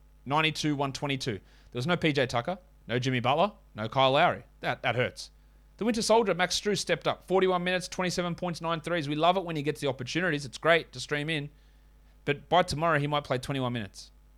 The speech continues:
Gabe Vincent, keep streaming him in while Lowry's out. Ten points, nine assists, two steals. Adebayo, like, that's disappointing. In a game like this, for him to not step up is bad.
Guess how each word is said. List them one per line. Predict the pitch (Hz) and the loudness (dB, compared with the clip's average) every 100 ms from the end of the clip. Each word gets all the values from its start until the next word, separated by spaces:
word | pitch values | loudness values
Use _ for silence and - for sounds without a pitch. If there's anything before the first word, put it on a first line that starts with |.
| - - - - _ - | -20 -20 -20 -20 _ -6
Gabe | 113 156 | 2 2
Vincent, | 147 226 - 120 - | 2 0 -2 -4 -8
keep | - 110 | -8 -6
streaming | - 139 147 143 | -2 -2 -2 -2
him | 147 | -4
in | 156 | 0
while | 151 147 | 0 2
Lowry's | 151 180 185 | 4 4 2
out. | 117 - | -2 -6
Ten | 151 156 | -8 -6
points, | 156 165 - | -4 -6 -4
nine | 135 151 | -4 -4
assists, | 156 165 151 | -6 -8 -6
two | 165 | -6
steals. | 160 190 196 117 - _ _ - - - | -6 -2 -2 -4 -10 _ _ -20 -20 0
Adebayo, | 175 196 160 196 135 113 - 143 | 4 4 6 6 6 2 -8 -8
like, | 135 | 0
that's | 190 196 | 0 0
disappointing. | 175 156 127 131 120 110 | -2 -4 -4 -4 -4 -4
In | |
a | 117 | -2
game | 156 147 | 0 0
like | 131 | -2
this, | 131 - | -4 -4
for | 127 | -6
him | 147 | -4
to | 135 | -4
not | 131 - | -4 -4
step | - 110 | -4 0
up | 117 117 | 0 -2
is | 98 | -4
bad. | 101 101 | -2 -2